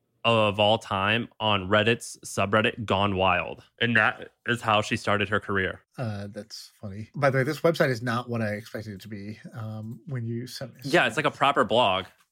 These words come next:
Speaker 2: Yeah, it looks like she's talking about, like, history or, like, you know, medieval France or something like that. Like, this is this weird looking website to me.
Speaker 1: Yeah, and she has a survey section where she asks her people survey,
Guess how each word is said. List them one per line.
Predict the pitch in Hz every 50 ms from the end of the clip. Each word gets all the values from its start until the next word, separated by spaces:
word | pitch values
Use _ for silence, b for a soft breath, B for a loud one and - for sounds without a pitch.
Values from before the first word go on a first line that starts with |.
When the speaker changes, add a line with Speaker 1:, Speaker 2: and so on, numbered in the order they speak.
| _ _
Speaker 2:
Yeah, | 165 135 143 131 131 131
it | 139 147
looks | 156 196 233 226 -
like | - 170 160 147 - - - - _ -
she's | - - - 143 131 127
talking | - 151 151 143 147 151
about, | 143 139 143 139 127
like, | 123 120 117
history | - - - - 147 139 - - 139 127 123 120 120 120 123 127
or, | 127 117 117 113
like, | 113 110 107 110 117 -
you | - 131
know, | 120 113 110 104
medieval | 113 127 127 120 123 127 123 117 120 113
France | 113 - 131 123 123 120 113 113
or | 123 117
something | - 117 113 123 113
like | 107 107 104
that. | - 110 104 107
Like, | 104 110 113 120
this | 117 - -
is | 127 113 B B B B B B B B -
this | - 113 104
weird | 110 120 131 135 135 120 107 117 139 - - -
looking | 139 131 113 117 107
website | 104 107 104 - - 101 104 -
to | - 107
me. | 98 101 107 - b b b b b b b -
Speaker 1:
Yeah, | - 143 147 120 104 101
and | - 120
she | 120 - 139
has | 131 151 151 151 156
a | 131
survey | - - - - 123 135 160 135 123 110 101
section | - - 107 92 - - 110 101 - - - -
where | 123 123 117
she | 107 - - 120 110 113 -
asks | - 110 117 117 - -
her | - 123 113
people | - - 123 117 - 117 107
survey, | - - 117 117 113 107 107